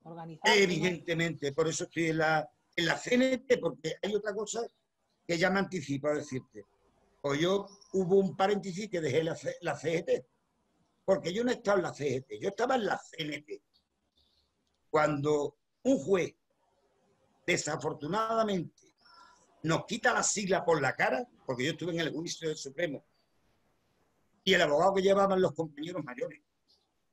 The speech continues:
Speaker 2: hablaba de, de negocio mercantil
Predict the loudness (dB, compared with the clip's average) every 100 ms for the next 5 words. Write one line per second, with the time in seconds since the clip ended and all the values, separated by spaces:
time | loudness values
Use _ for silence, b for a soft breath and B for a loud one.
0 | _ _ _ -4 0 2 2 4 6 4
1 | 2 -6 _ _ _ _ _ -14 -10 -10
2 | -10 -8 -4 -2 -2 -4 -6 -4 -4 -4
3 | 0 0 0 -2 -4 -2 2 2 2